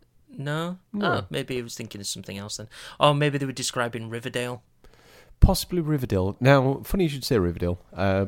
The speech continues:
Speaker 2: because apparently this is in the same universe.
Speaker 1: Hmm. Okay, I get you.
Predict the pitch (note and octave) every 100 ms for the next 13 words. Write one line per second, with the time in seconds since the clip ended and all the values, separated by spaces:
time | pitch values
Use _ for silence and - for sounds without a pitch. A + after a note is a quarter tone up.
0 | - - A2 - - C#3 A2+ G#2+ - G#2+
1 | G#2 - G#2 F#2+ G2 F2+ D#2+ D2+ - -
2 | _ _ _ _ _ - B2 G#2 G2+ _
3 | C3+ B2 G#2+ - A2+ A2 F#2